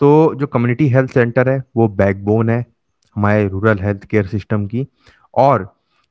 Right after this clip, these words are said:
वहाँ पर क्या होना चाहिए? कम से कम तीस बेड होने चाहिए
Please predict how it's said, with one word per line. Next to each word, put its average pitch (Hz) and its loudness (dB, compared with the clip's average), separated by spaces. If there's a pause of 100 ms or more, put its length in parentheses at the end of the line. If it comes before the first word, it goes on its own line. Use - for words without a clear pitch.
(240)
वहाँ 123 0
पर 160 -2
क्या 151 -2
होना 156 2
चाहिए? 156 -4
कम 147 -2
से 160 -2
कम 160 -2 (340)
तीस 147 -6
बेड 120 0
होने 104 -2
चाहिए 104 -4